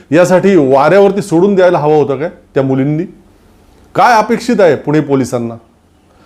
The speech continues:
माझ्या अनेक स्नेही आणि अनेक मित्र आहेत पुण्यासह महाराष्ट्राच्या संपूर्ण पोलीस दलामध्ये, चांगलं काम करतात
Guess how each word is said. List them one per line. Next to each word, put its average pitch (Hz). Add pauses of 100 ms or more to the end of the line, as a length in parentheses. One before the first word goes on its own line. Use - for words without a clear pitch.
(240)
माझ्या 156
अनेक 190
स्नेही 180
आणि 190
अनेक 185
मित्र 170
आहेत 170
पुण्यासह 165
महाराष्ट्राच्या 147
संपूर्ण 151
पोलीस 135
दलामध्ये, 120 (460)
चांगलं 202
काम 165
करतात 113